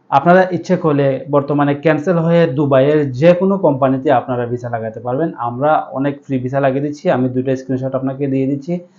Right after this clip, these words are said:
আপনারা দেখতে পারেন যে আমরা, আহ, আলহামদুলিল্লাহ অ্যাপ্রুভাল পাচ্ছি। এবং, আহ, আপনিও চাইলে যদি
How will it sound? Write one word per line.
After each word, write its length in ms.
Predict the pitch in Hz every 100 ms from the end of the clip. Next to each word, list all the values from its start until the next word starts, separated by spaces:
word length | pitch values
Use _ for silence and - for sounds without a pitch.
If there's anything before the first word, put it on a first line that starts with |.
| - _ -
আপনারা 280 | 127 135
দেখতে 340 | 127 127 127 147
পারেন 320 | 135 165 180
যে 100 | 156
আমরা, 240 | 123 127 127 123 - - _ _
আহ, 120 | 135
আলহামদুলিল্লাহ 560 | 123 123 135 131 131 135
অ্যাপ্রুভাল 460 | 139 135 135 135
পাচ্ছি। 320 | 131 147 - 196
এবং, 260 | 143 135
আহ, 60 | 127 123 120 117 123
আপনিও 300 | 131 180 185
চাইলে 520 | - 147 127 127 123
যদি 480 | 120 131 135 147